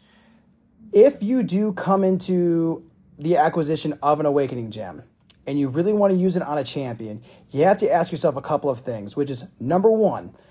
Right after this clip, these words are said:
do I have the resources to make this champion shine?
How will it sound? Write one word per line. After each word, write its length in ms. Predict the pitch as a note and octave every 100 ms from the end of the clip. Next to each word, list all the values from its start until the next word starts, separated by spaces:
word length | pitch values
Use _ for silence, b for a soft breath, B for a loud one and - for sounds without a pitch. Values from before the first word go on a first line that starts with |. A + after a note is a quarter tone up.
| b _
do 220 | - E3
I 100 | D#3
have 580 | D#3 - F#3 G#3 G#3+ F#3
the 140 | E3+ D#3
resources 1200 | C3+ F3 G3 - C#3+ G#2+ G2 G#2+ G#2 A2 - - _ _ _ _ _ _ _ _ _ _ _ -
to 120 | E3
make 380 | D#3 E3 F#3 D3+
this 200 | D#3+ -
champion 800 | - - D3 C3 C3 C3 B2+ B2
shine? 640 | - - C#3 A2 D2+ C2+